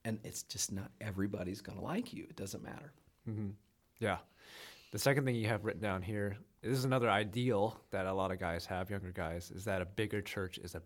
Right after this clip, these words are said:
Speaker 2: better church.
Speaker 1: Mm, new levels, new devils.
Speaker 2: Mm-hmm.
Speaker 1: Um, every church has problems. A church is not better because of its quantity. A church is better because of its quality.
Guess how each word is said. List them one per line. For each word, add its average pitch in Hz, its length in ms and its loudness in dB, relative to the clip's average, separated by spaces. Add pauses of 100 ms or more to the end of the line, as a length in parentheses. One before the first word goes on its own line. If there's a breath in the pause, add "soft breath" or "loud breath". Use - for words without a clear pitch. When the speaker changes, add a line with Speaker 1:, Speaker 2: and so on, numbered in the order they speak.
Speaker 2:
better 80 240 -2
church. - 540 -8 (160)
Speaker 1:
Mm, 120 800 6
new 139 520 8
levels, 123 560 6
new 113 220 4
devils. 98 800 2
Speaker 2:
Mm-hmm. - 680 -8
Speaker 1:
Um, 92 640 2 (420 soft breath)
every 123 300 4
church 110 280 -2
has 95 180 -2
problems. 90 720 0 (580 soft breath)
A 110 120 -6
church 170 320 2
is 117 80 -2
not 104 220 0
better 101 200 2
because 95 380 -2
of 87 100 -6
its 90 460 -2 (800)
quantity. 95 800 -2
A - 60 -6
church - 240 -6
is 90 80 -8
better 85 220 -4
because 85 220 -6
of 78 60 -8
its - 120 -6
quality. - 560 -12